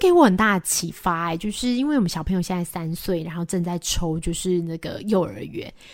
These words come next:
我们之前是上私立的，然后小朋友已经在念A B C啊，在念国字，最近还在念注音这样。在两岁的时候幼幼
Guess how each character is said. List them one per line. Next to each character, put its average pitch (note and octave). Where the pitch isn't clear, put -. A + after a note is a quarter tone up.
我 G3
们 G#3
之 B3+
前 C4+
是 A3
上 G#3
私 F3
立 F3
的， E3
然 D#3+
后 E3+
小 E3
朋 E3+
友 E3
已 D#3+
经 E3+
在 E3+
念 E3+
A F3+
B E3
C F3
啊， E3+
在 F3+
念 F3+
国 -
字， F3
最 F#3+
近 F#3+
还 E3+
在 E3+
念 F3
注 -
音 -
这 -
样。 -
在 -
两 E3+
岁 A3+
的 D#3+
时 E3+
候 F3
幼 E3+
幼 E3+